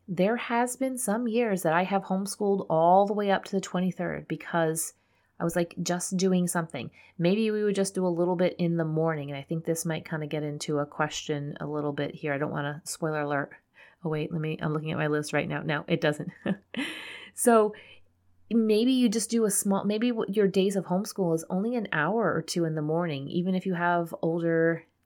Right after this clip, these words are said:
older children, and the rest of the day you're focused on other things that have to do with the homeschool season. Nobody says the days have to be as long as they are, say maybe in October or November, and how long they're going to be maybe in January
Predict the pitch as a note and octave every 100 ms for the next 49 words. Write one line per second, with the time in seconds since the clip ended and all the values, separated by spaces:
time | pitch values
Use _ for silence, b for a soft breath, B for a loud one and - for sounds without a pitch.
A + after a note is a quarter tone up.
0 | _ - F3 F3+ E3+ - E3+ F3 D3 D#3+
1 | E3+ F3 G#3 A3+ A#3+ A3 A3 G3+ G3 G3
2 | G#3+ G3 - F3+ F3 F3+ F3+ G3 F3+ E3+
3 | D#3+ D#3+ E3+ E3 E3 E3 E3 D#3+ D#3 -
4 | D#3 - E3 E3 E3+ b b b - D3+
5 | F3 A3 G#3+ A3 G#3+ G3+ G3+ G#3 - F3+
6 | F3+ G3 F3 F3+ F#3 F3+ E3+ E3 D#3+ D3
7 | D3 E3 G3 G#3+ G#3+ G#3+ A3 G#3+ G#3+ A3
8 | A3 B B - F3 E3+ E3 E3+ E3 D#3+
9 | - E3+ E3 D3+ D#3 D#3 D#3+ E3+ D#3 D#3+
10 | E3 D#3+ D#3 D#3 D#3 D3+ C#3+ F#3 A3 G3+
11 | F#3+ E3+ E3 D#3+ D3+ E3 D#3 D3+ D#3 D3
12 | C#3+ D3